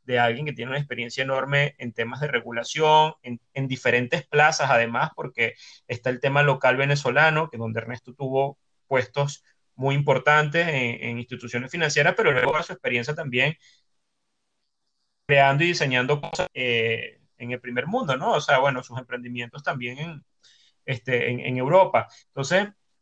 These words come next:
para mí fue un, un capítulo también, bueno, por un lado de, fue una conversación que, eh, yo quería tener desde hace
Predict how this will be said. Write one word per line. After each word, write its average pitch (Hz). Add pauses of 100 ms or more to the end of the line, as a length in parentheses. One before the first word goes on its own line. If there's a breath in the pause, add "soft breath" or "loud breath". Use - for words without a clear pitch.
(380)
para 143
mí 147
fue 175
un, 202
un 175
capítulo 175
también, 139
bueno, 135 (100)
por 135
un 147
lado 170
de, 147 (540)
fue 139
una 151
conversación 143
que, 175 (300)
eh, 127
yo 139
quería 160
tener 135
desde 156
hace 156